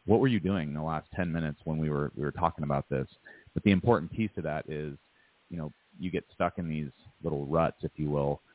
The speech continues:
and you know, you have to take that, you have to take that step out, and you, and you might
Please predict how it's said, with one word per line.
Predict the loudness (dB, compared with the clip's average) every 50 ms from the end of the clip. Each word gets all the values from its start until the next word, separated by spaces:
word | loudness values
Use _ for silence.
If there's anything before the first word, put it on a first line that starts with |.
| _ _ _ _ _ _ _ _ -6
and | -4 -4 -4 -4 -6 -8 -10 _ _ _
you | -2 0
know, | 0 2 2
you | 0 2 4
have | 4 4 4 2
to | -4 -8 -2 0
take | 2 0 2 0
that, | -2 -2 -2 -4 -8 _ _
you | -2 -2
have | 2 2
to | 2
take | 4 4 2 4 4
that | 2 2 2 0
step | _ 2 2 4 4
out, | 4 4 4 4 2
and | 2 2 2
you, | 2 2 0 _ _ _ _ _
and | -2 0 2
you | 2
might | 4 4 4 4 2